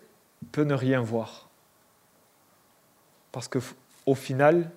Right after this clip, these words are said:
il n'y a rien. Il n'y a rien à voir. C'est du vent. C'est une façade à destination des hommes. Donc, comme le texte le dit, ça touche sa cible.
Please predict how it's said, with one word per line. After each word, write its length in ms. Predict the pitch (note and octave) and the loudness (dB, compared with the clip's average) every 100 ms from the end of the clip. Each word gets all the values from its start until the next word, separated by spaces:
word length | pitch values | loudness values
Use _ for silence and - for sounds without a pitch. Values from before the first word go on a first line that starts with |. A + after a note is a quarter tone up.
| - | -8
il 120 | A#2+ | -6
n'y 100 | A#2 | -4
a 60 | G#2 | -4
rien. 300 | G#2+ A2+ A#2+ - _ _ _ _ - | -4 -6 -8 -14 _ _ _ _ -14
Il 120 | A#2 | -8
n'y 80 | A2+ | -4
a 40 | A2+ | -4
rien 240 | A#2+ C#3 | -2 -4
à 80 | B2+ | -4
voir. 400 | A2 A#2+ - - _ _ _ _ _ _ _ _ _ _ _ _ _ _ _ _ _ _ _ _ _ _ _ _ _ _ _ _ _ _ _ - | -6 -10 -12 -20 _ _ _ _ _ _ _ _ _ _ _ _ _ _ _ _ _ _ _ _ _ _ _ _ _ _ _ _ _ _ _ -20
C'est 200 | - C3 | -6 -4
du 140 | A#2+ A#2 | -2 0
vent. 260 | B2 C3 - - _ _ _ _ _ _ | 0 -2 -12 -20 _ _ _ _ _ _
C'est 280 | - - A#2+ | -12 -6 -2
une 120 | C3+ | -2
façade 580 | B2 D#3 D3 F#3 D3+ A2+ - - | 4 4 6 2 2 -4 -10 -6
à 100 | B2+ | -2
destination 600 | B2 B2+ - C#3 B2+ C#3 | 0 -2 -2 -2 0 0
des 220 | B2+ B2 | 0 2
hommes. 240 | D3+ C#3+ A#2+ - _ _ _ _ - _ - - | 2 2 -4 -16 _ _ _ _ -20 _ -20 -10
Donc, 340 | A#2 C3+ F3+ - - | 0 0 0 -8 -12
comme 200 | - C3+ | -4 0
le 80 | B2+ | 0
texte 260 | A#2+ F3 E3 | 2 0 2
le 100 | C#3 | 2
dit, 140 | C#3 | 2
ça 180 | - B2+ | 2 0
touche 300 | - F3+ - - | 2 -2 -4 -14
sa 280 | - - | -4 0
cible. 460 | - - F3 A#2 | 0 0 0 -2